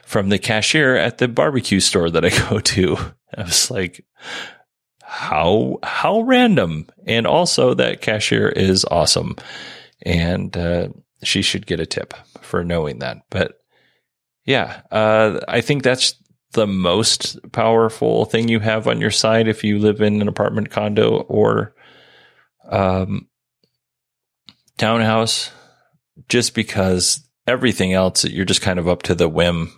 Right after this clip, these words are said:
of whoever's running the H O A or the apartment complex. So, yeah. Well, uh, I'm gonna be honest with you. When I wrote this, uh, these two episodes out, I thought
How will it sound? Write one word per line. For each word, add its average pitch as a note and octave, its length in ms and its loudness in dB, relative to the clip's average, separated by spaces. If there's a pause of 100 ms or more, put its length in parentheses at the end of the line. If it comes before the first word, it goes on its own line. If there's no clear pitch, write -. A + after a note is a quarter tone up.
(100)
of F2+ 460 0 (240)
whoever's F2 500 2
running E2+ 380 0
the E2+ 200 -2
H F2+ 260 0
O F#2 120 4
A E2+ 140 2
or E2+ 160 -2
the F2 140 -4
apartment F2+ 440 -4
complex. - 680 -4 (1000)
So, F2+ 460 0 (960)
yeah. D3+ 220 -2 (1300)
Well, G#2 420 0 (360)
uh, A2+ 380 2
I'm C#3 140 0
gonna G3 120 4
be G2+ 120 2
honest D3 320 0
with F2 160 0
you. A2 360 0 (100)
When G#2 420 0
I A#2 160 0
wrote A2 440 0
this, - 340 0 (420)
uh, F2+ 420 -4
these F#2 240 0
two G2+ 180 0
episodes F#2+ 480 0
out, B2 320 0
I G2+ 120 0
thought C#3 540 -2